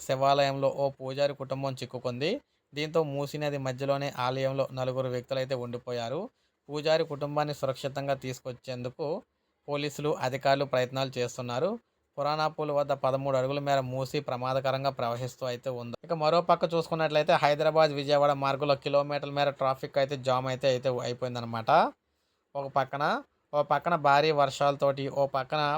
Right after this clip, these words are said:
పండగలతోటి మొత్తం అంతా కూడా ట్రాఫిక్ అయితే జామ్ అయ్యే పరిస్థితులు అయితే వచ్చినాయి అనమాట మొత్తం. So, ఏదైతే ఈ మూసీ వరద వల్ల మొత్తం అన్నీ కూడా హైదరాబాద్లో మెయిన్ బస్ స్టాండ్ మీరు చూసుకోవచ్చు ఎంత భయంకరంగా తయారైంది. మొత్తం బస్ స్టాండ్ అంతా కూడా నీటితో నిండిపోయిందనమాట.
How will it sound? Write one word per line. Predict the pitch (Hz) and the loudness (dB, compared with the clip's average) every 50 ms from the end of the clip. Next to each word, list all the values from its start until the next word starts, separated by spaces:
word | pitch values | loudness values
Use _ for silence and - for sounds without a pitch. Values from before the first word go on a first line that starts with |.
| 160 - | -2 -4
పండగలతోటి | 135 131 135 143 139 143 143 139 - 143 143 135 143 143 135 131 131 | -4 -4 -2 -2 0 0 0 0 2 2 0 2 0 -2 -4 -2 -4
మొత్తం | 127 127 - 147 135 131 | -4 -4 -4 -6 -6 -4
అంతా | 127 143 139 139 | 0 0 0 2
కూడా | 139 139 135 131 131 | 2 2 2 2 2
ట్రాఫిక్ | 127 127 127 - 147 - - 135 | 2 2 2 0 -2 -6 -4 -4
అయితే | 131 139 135 123 127 | -2 -2 -4 -2 0
జామ్ | 127 123 127 131 131 | 0 0 2 0 0
అయ్యే | 131 127 - 131 | 0 0 0 -2
పరిస్థితులు | 123 117 - 135 127 131 123 123 | -4 -4 -6 -8 -6 -2 -2 -2
అయితే | 120 - 135 123 120 113 | -2 -2 -4 -4 -4 -6
వచ్చినాయి | 113 - 123 123 120 113 | -8 -8 -6 -4 -4 -4
అనమాట | 113 113 113 113 135 139 127 117 | -4 -4 -4 -2 -2 -2 -2 -2
మొత్తం. | 113 - - - _ - | -6 -8 -12 -18 _ -10
So, | 160 151 139 139 151 165 | -8 -8 -4 -2 0 2
ఏదైతే | 165 175 175 170 170 175 175 175 165 165 160 | 2 4 2 2 2 0 0 0 0 -2 -4
ఈ | 151 147 143 | -4 -4 -2
మూసీ | 147 156 151 - 170 165 151 151 | -2 -2 -2 0 0 2 4 4
వరద | 147 143 143 147 143 147 | 4 4 4 4 4 6
వల్ల | 165 175 151 143 151 180 226 - _ _ _ _ _ _ - 139 | 6 6 8 8 6 6 2 -2 _ _ _ _ _ _ -8 -6
మొత్తం | 135 135 - - 165 156 | -6 -6 -4 -2 -2 -2
అన్నీ | 151 156 160 160 156 151 | -2 -2 -4 -2 2 2
కూడా | 139 131 113 - - _ _ _ _ _ _ _ _ - | 2 2 2 -2 -10 _ _ _ _ _ _ _ _ -6
హైదరాబాద్లో | 139 135 139 135 143 151 147 139 147 147 143 147 147 139 | -2 -2 0 2 2 2 2 4 4 4 6 6 4 2
మెయిన్ | 131 135 135 131 117 - 127 123 | 2 -2 -2 -2 -4 -8 -6 -2
బస్ | 127 131 - - | 0 0 0 0
స్టాండ్ | - 151 156 151 | -2 -2 0 0
మీరు | 147 147 131 135 | -2 -2 -2 -2
చూసుకోవచ్చు | 135 131 - - 139 135 135 - - 151 135 | -4 -6 -4 -4 -4 -4 -4 -4 -4 -4 -4
ఎంత | 127 123 139 123 123 | -2 -2 -2 -2 0
భయంకరంగా | 127 123 123 123 131 127 131 131 131 127 - | -2 -2 -2 -2 0 0 0 0 -2 0 0
తయారైంది. | 127 123 123 123 127 123 120 120 123 120 | 0 0 0 0 -2 -4 -4 -6 -6 -6
మొత్తం | 117 113 - - 147 135 | -8 -8 -8 -10 -8 -4
బస్ | 123 123 - | -4 -4 -4
స్టాండ్ | - - 131 131 131 | -4 -8 -8 -6 -6
అంతా | 127 123 135 139 | -4 -4 -2 -2
కూడా | 143 135 127 127 | -2 -4 -4 -4
నీటితో | 131 131 131 - 143 139 | -6 -6 -4 -2 -2 -2
నిండిపోయిందనమాట. | 131 123 123 123 127 135 127 123 123 120 117 113 113 113 110 - | -2 -4 -6 -6 -2 -2 -2 -2 -2 -6 -6 -4 -6 -4 0 4